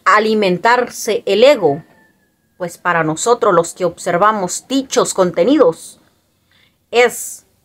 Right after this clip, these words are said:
un actuar inhumano. Si ni los propios animales se agreden de tal manera como ellos están agrediendo ahí, ¿cómo es posible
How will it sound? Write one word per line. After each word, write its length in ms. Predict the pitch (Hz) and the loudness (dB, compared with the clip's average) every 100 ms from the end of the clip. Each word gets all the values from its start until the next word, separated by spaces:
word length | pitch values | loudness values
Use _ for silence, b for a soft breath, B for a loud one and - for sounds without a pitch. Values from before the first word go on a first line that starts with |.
| _ - | _ -10
un 160 | 233 | -4
actuar 420 | 214 - - 208 220 | -4 -4 -2 0 0
inhumano. 640 | 180 147 131 123 147 - _ _ _ _ _ _ | -2 -2 -4 -6 -12 -18 _ _ _ _ _ _
Si 300 | - 254 262 | -8 -2 2
ni 180 | 247 | 4
los 280 | 240 208 - | 4 2 -2
propios 560 | - 254 294 247 247 - | 0 4 4 2 0 0
animales 520 | 196 202 254 269 233 | -2 2 2 4 2
se 100 | 220 | 0
agreden 480 | 196 214 254 240 185 | 2 4 6 4 2
de 80 | 180 | 0
tal 220 | 220 240 | 2 2
manera 480 | 226 196 269 208 - | 2 4 2 2 0
como 320 | 185 196 - _ _ | 0 0 -4 _ _
ellos 480 | 269 311 277 240 - | 2 4 4 2 2
están 300 | 180 - 226 | -4 -2 0
agrediendo 640 | 214 190 175 196 226 190 156 | 2 2 4 4 4 2 2
ahí, 240 | - - _ _ _ _ _ _ _ _ _ | 0 -10 _ _ _ _ _ _ _ _ _
¿cómo 280 | 240 254 262 | 0 4 2
es 140 | 269 | 2
posible 680 | - 196 - 277 233 165 - | -6 -8 -4 -2 -2 -4 -6